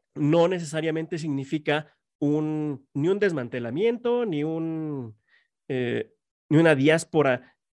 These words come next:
inmensa de, de jugadoras, sino que si nos ponemos a ver el plantel de Pumas como tal, la verdad es que de los últimos once que hemos visto, creo que ya tenemos un,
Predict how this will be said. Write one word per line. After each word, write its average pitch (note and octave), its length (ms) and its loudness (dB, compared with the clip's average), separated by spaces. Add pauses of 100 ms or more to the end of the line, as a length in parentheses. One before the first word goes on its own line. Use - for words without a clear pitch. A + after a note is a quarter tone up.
(220)
inmensa C#3 640 2
de, G#2+ 640 -6 (400)
de B2+ 80 4
jugadoras, D#3 540 6 (100)
sino F#3 460 4
que G#3 320 2 (1120)
si D#3 120 0
nos C#3 140 4
ponemos F3+ 400 2
a D3+ 80 0
ver D#3 260 0 (380)
el C3 420 2
plantel D3+ 520 0
de F3+ 100 -4
Pumas F3+ 380 -6
como F3+ 340 -4
tal, F#3+ 380 -2 (720)
la C3+ 100 2
verdad F#3 160 4
es B3 100 -4
que F#3 160 0
de C#3+ 120 4
los C3+ 180 0
últimos A3+ 400 -4
once G3+ 460 -4
que E3 80 -4
hemos F3+ 280 -4
visto, E3+ 380 -4
creo F3 160 -4
que F3 100 -6
ya E3+ 140 2
tenemos F3 480 -2
un, E3+ 500 -2